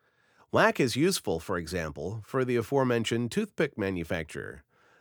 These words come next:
where an individual cost per unit is very difficult or impossible to assign. Inventory counting. In addition to per-part inventory costing,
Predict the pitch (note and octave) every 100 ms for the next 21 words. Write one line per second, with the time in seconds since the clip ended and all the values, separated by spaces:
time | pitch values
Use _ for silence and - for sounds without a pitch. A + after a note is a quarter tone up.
0 | _ B2+ B2 A2+ G#2+ - E3 F3 D3 B2+
1 | G#2+ E2+ A#2+ A#2+ - G2+ G2 D#3 D3+ G#2
2 | F2+ F2 G#2+ C#3 D3 C#3+ C#3+ C3 C#3 C#3
3 | - _ _ B2 D#3 C#3 A2 D3+ E3 -
4 | A2 F2+ - E2 - G2 E2+ A1 G#1 D2+
5 | _ _ _ _ _ _ _ _ _ _
6 | _ _ _ _ E3 G3 F#3 E3 D#3+ C#3
7 | - C3 B2 D2 B1+ - _ _ _ _
8 | - G#3+ A#3+ D#3+ C#3+ D3 C#3 G#2 - D#3
9 | E3 - C#3 C3 G#2 B2+ A#2+ G#2 F#2 D2
10 | - F3 - C#2 B1